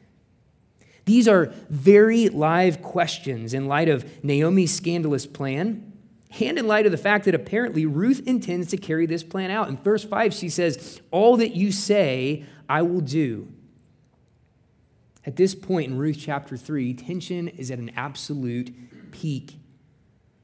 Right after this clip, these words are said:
We as readers are saying, "I don't know exactly what's gonna happen,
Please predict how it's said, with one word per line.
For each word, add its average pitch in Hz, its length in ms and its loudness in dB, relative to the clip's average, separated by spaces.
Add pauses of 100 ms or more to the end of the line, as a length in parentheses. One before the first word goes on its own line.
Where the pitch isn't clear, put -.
(160)
We 220 260 6
as 160 160 8
readers 170 420 2
are 151 60 0
saying, 156 360 -2
"I 196 100 4
don't 294 80 2
know 240 100 4
exactly 160 440 0
what's 185 180 0
gonna 175 160 -2
happen, 180 460 -2